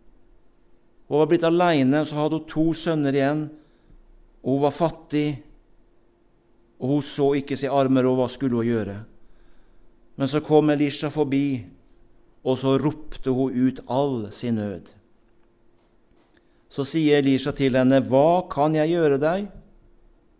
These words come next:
Fortell meg, hva har du i huset?"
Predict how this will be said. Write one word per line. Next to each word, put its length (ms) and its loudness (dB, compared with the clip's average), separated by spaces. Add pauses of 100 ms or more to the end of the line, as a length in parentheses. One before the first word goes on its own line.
(760)
Fortell 460 2
meg, 180 0
hva 140 0
har 120 4
du 60 0
i 140 0
huset?" 420 0